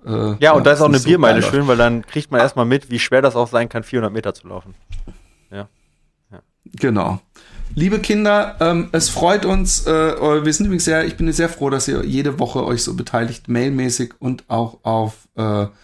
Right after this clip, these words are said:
Speaker 1: Facebook. Und sowieso könnt ihr uns auch auf iTunes immer wieder
Speaker 2: Genau.
Speaker 1: positiv bewerten. Das freut uns
Speaker 2: Wir haben ein
Speaker 1: auch. Das
Speaker 2: paar,
Speaker 1: lesen wir
Speaker 2: äh,
Speaker 1: uns
Speaker 2: Gäste
Speaker 1: immer
Speaker 2: in der Warteschleife, wo es im Moment ein bisschen schwierig ist, dass die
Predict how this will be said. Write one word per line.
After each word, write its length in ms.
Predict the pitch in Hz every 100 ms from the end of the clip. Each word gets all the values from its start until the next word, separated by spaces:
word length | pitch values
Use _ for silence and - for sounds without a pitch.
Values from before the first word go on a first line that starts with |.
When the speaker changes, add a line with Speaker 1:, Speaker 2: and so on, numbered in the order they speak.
| _ _ _
Speaker 1:
Facebook. 720 | _ - 165 208 - 185 185 _ _ _ _ _
Und 340 | 151 147 139 -
sowieso 600 | - 123 135 135 120 143 175
könnt 320 | - 143 143
ihr 160 | 135
uns 200 | 123 120
auch 280 | - 113 113
auf 160 | 101 -
iTunes 480 | 123 151 - 113 113
immer 240 | - 104
wieder 320 | 104 104 101 104
Speaker 2:
Genau. 200 | 98 92
Speaker 1:
positiv 340 | 110 113 104 -
bewerten. 340 | 113 101 -
Das 120 | 98
freut 260 | - - -
uns 100 | 113
Speaker 2:
Wir 100 | 131
haben 80 | 135
ein 20 |
Speaker 1:
auch. 60 | -
Das 60 |
Speaker 2:
paar, 180 | 135 123
Speaker 1:
lesen 100 | 113
wir 40 | 117
Speaker 2:
äh, 40 |
Speaker 1:
uns 100 | 117
Speaker 2:
Gäste 220 | 123 160 160
Speaker 1:
immer 60 | 139
Speaker 2:
in 60 |
der 120 | 131
Warteschleife, 760 | 113 143 147 - 135 139 139 117
wo 100 | 123
es 80 | 120
im 80 | 120
Moment 220 | 120 117
ein 40 |
bisschen 200 | 120 120
schwierig 340 | - 127 120 117
ist, 240 | 113 -
dass 120 | 107
die 280 | 139 170